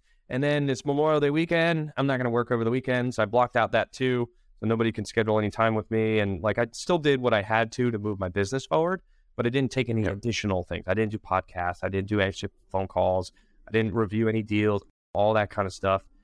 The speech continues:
Speaker 1: And then, so I'm working all this week, and then my parents are here next week.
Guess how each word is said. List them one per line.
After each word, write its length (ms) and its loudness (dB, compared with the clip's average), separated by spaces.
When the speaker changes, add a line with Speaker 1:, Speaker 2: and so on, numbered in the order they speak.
Speaker 1:
And 120 -2
then, 180 2
so 100 -2
I'm 120 0
working 280 0
all 180 2
this 200 -4
week, 260 -2
and 100 -6
then 80 -4
my 80 0
parents 380 -2
are 80 0
here 200 -2
next 260 -2
week. 200 -6